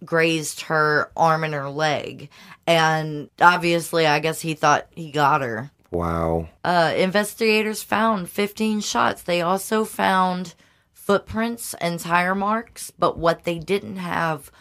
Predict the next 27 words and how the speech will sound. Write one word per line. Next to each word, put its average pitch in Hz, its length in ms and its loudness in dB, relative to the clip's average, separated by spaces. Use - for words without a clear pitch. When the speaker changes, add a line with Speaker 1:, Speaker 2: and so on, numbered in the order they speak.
Speaker 1:
was 170 240 -2
D 175 280 -4
N 160 140 -2
A 151 320 -4
evidence 147 640 -4
or 147 180 -2
fingerprints. - 1160 -10
This 175 240 -4
was 180 280 2
an 165 180 -4
absolutely 165 1000 0
senseless 151 580 -6
crime, 135 580 -2
and 147 280 -4
no 147 140 0
one 151 200 -4
had 147 380 -2
any 165 360 -4
inclination 151 720 -6
or 151 240 -2
evidence 143 560 -4
to 147 80 -8
figure 143 300 -2
out 127 240 0
who 160 160 -8
did 127 260 -8
this. - 380 -16